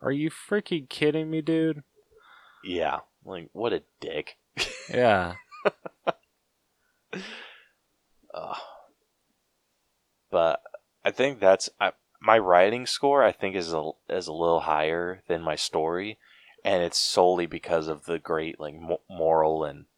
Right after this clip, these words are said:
Speaker 2: ethical questions that can come up through this. And I'm, I'm definitely gonna be docking for the cheesy, like, catchphrases bullshit that they tried doing. Um,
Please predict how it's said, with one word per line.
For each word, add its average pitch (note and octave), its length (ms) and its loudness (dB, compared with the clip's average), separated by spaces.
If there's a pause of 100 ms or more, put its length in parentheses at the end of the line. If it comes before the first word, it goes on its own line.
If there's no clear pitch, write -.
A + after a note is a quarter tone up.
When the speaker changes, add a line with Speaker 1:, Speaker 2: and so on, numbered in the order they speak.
(1300)
Speaker 2:
ethical - 400 2
questions F#2 580 -2
that F#2 160 4
can F#2 140 -12
come F#2 240 -2
up G2+ 180 2
through A2 220 -4
this. A2+ 340 2 (580)
And G2+ 160 4
I'm, F2+ 160 4 (160)
I'm G#2 160 4
definitely C3 380 4
gonna B2+ 160 2
be A2+ 80 -2
docking G#2+ 680 4 (640)
for F#2 560 4
the E2 120 -6
cheesy, E2 680 -6
like, - 180 -8
catchphrases F2 960 0 (240)
bullshit G2 680 2
that F#2 120 -12
they G2+ 80 0
tried G2 260 6
doing. G#2 400 2 (1500)
Um, D2+ 600 6